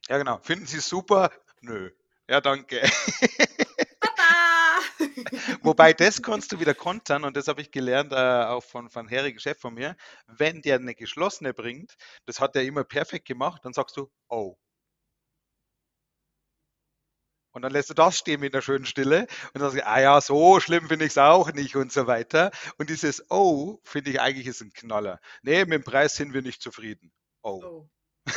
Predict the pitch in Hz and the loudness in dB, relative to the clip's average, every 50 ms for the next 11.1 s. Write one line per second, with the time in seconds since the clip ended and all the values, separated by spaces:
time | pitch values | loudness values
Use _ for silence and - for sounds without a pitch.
0 | - - - 330 - - 762 740 494 - - - - - - - - - - - | -8 -8 -8 -10 -10 -10 -8 -6 -6 0 2 2 0 2 0 -6 -4 -2 0 -2
1 | - - - - - - - - - 226 269 285 - 151 160 202 202 190 233 254 | 0 0 0 -2 -2 -2 -4 -8 -6 -4 -4 -6 -2 0 2 6 8 8 8 6
2 | - - 294 277 233 185 160 151 143 147 143 135 143 135 135 135 135 131 131 131 | 4 2 6 8 10 10 10 10 8 6 6 6 6 6 6 6 2 2 0 -2
3 | 131 127 151 143 139 139 151 160 165 160 - 139 147 147 156 160 156 139 131 127 | -4 -6 -4 0 4 8 8 8 8 6 4 2 4 6 6 6 6 4 0 -4
4 | 143 147 139 156 151 139 139 135 139 127 - 107 110 127 127 117 - 113 - 117 | -6 -4 -4 -4 -2 0 0 0 -2 -4 -4 -4 -6 -6 -6 -8 -8 -10 -10 -8
5 | 104 104 101 117 123 - - - - - - - - - 127 135 147 156 139 - | -6 -6 -6 -6 -6 -10 -12 -18 -18 -16 -16 -18 -8 -6 -4 -4 -2 -4 -6 -6
6 | - - - - 208 220 - - 190 165 165 196 - 196 - - - 131 131 135 | -10 -12 -12 -10 -12 -12 -10 -10 -10 -10 -10 -12 -12 -14 -18 -8 -4 -2 -2 -2
7 | - 160 156 - 143 139 139 143 - - 135 - 139 143 - 139 139 135 127 120 | -4 -6 -8 -6 -2 0 0 -2 -2 -4 _ -14 -14 -14 -12 -14 -14 -16 -12 -10
8 | 156 214 220 - 156 135 - - 123 120 117 110 - 127 139 156 202 202 _ 160 | -8 -8 -8 -8 -10 -12 -10 -10 -14 -14 -14 -14 -12 -12 -12 -12 -12 -16 _ -18
9 | 151 - 135 _ - 185 202 175 - - 147 - - - 139 139 143 165 180 190 | -16 -16 -16 _ -18 -18 -18 -18 -18 -18 -20 -20 -18 -18 -18 -18 -16 -16 -16 -16
10 | 190 185 170 170 139 - _ _ 131 139 151 170 170 160 147 135 139 - - - | -16 -16 -20 -20 -20 -20 _ _ -16 -16 -16 -16 -16 -16 -16 -16 -18 -18 -18 -18
11 | 107 85 | -18 -20